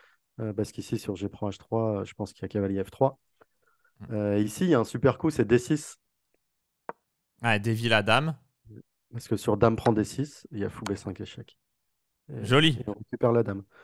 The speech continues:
Speaker 1: Donc ça, c'est, bon, c'est une petite variante que j'ai calculée pendant la partie pour être bien sûr de pas, voilà, de pas laisser de chance... Euh...
Speaker 2: De se, de sortir de l'étau. Donc, il a fait roc,
Speaker 1: Il a
Speaker 2: euh,
Speaker 1: fait roc. Là, fou G cinq. Euh, après, bon, fou A trois, ça a l'air logique aussi.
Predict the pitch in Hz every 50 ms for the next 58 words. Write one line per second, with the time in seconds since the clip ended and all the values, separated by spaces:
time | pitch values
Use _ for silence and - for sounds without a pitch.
0 | _ _ - 131 127 - 185 170 - 151 147 139 139 127 117 143 143 123 - 120
1 | 110 104 123 117 - 117 107 117 113 113 120 123 120 - - 98 98 98 - 101
2 | 92 - - 104 104 - 101 95 95 98 95 92 110 - - 151 139 139 123 110
3 | 107 104 95 104 107 104 - - - 113 104 104 104 104 - - 107 107 - 101
4 | 147 - _ _ _ - - - _ _ - 110 98 92 92 90 - 110 101 98
5 | 98 - - 98 - - - 107 101 - - - 98 92 92 92 - _ _ _
6 | _ _ _ _ _ _ _ - 107 95 - 92 - - 110 98 95 101 98 -
7 | - 101 - - 113 98 92 87 90 92 - - 170 175 160 139 127 120 - 104
8 | 87 90 - - 98 92 90 110 123 147 160 165 165 160 - - - 110 113 104
9 | 98 98 104 98 - 123 104 98 - 117 110 135 185 - - - - 135 170 175
10 | - - - 202 196 165 156 156 160 165 156 - - 160 151 165 185 190 - -
11 | _ _ _ _ _ _ _ _ _ _ _ _ _ - 117 117 117 117 113 110
12 | 113 113 117 117 120 - - - 131 123 - - - 143 143 139 131 143 139 131
13 | - 196 180 - - - 175 156 - - 139 131 127 123 123 127 123 120 139 175
14 | - - 131 - - 175 202 208